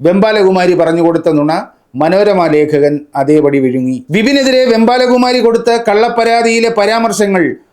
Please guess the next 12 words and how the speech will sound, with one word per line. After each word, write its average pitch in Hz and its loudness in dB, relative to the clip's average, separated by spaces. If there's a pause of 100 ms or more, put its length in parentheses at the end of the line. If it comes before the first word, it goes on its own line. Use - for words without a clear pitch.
(100)
മലയാള 226 0
മനോരമ 202 0
അതേപടി 190 0
റിപ്പോർട്ട് 175 -2
ചെയ്തിട്ടുണ്ട്. 160 0
അവ 151 0
ഇങ്ങനെയാണ്. 220 -2 (380)
പ്രബന്ധം 269 2
സംബന്ധിച്ച് 247 0
ഒരു 247 2
ചോദ്യത്തിന് 233 0
പോലും 156 -2